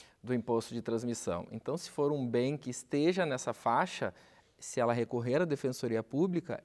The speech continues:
e fizer jus ao benefício da, da justiça gratuita, que significa não pagar custas, ela não vai ter despesa. Então, nesse caso, não precisaria vender o bem.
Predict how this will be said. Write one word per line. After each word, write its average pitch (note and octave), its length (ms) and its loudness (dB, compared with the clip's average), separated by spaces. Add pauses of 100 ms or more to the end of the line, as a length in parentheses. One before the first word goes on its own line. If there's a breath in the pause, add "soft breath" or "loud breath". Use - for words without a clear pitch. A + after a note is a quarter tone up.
(120)
e C#3 100 -4
fizer B2 640 2
jus C3+ 360 0
ao A#2 80 4
benefício A2 580 -2
da, G#2 300 0 (400 loud breath)
da A2 160 -2
justiça - 360 -8
gratuita, A#2 540 -2
que - 80 -14
significa A2+ 500 -6
não A2+ 300 -2
pagar A2 320 0
custas, B2+ 560 -6
ela C#3 220 -4
não G#2+ 180 -4
vai A#2+ 100 -6
ter F#3 140 -4
despesa. G3 500 -2 (380 loud breath)
Então, A2+ 160 -4
nesse A#2 180 -2
caso, B2+ 480 0 (160)
não B2+ 520 0
precisaria D#3 760 0
vender D3+ 320 0
o F#3+ 60 0
bem. G3+ 300 2